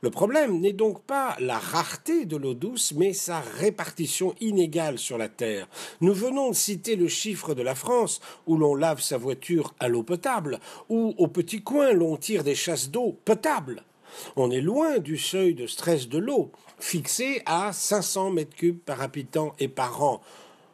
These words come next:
En revanche, un pays comme le Yémen, par exemple, en est à deux cents mètres cubes. Chez lui, l'eau douce est un problème quotidien. Et encore ne parle-t-on ici que de l'eau douce,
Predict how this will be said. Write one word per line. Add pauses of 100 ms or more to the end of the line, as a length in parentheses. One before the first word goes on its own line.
(120)
En
revanche,
un
pays
comme
le
Yémen,
par
exemple,
en
est
à
deux
cents
mètres
cubes. (480)
Chez
lui,
l'eau
douce
est
un
problème
quotidien. (680)
Et
encore
ne
parle-t-on
ici
que
de
l'eau
douce,